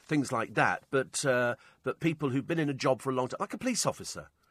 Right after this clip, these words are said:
They've had a really good, unblemished career. They've been awarded this and that. Then all of a sudden, they do something ridiculous, like contact a member of the public and try and have an affair with them.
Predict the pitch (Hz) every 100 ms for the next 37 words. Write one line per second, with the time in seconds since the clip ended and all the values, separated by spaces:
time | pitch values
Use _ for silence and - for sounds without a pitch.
0 | _ _ _ - 147 180 180 254 226 175
1 | 165 - 202 196 165 123 - - 139 139
2 | 120 113 110 95 123 156 160 123 127 -
3 | 123 104 - - - 175 247 220 - 165
4 | 143 101 139 _ - 131 151 - 135 139
5 | 131 156 - 123 98 120 110 - 143 123
6 | 117 - 123 113 110 - 127 110 90 98
7 | 110 104 - 113 101 107 104 101 123 104
8 | 87 95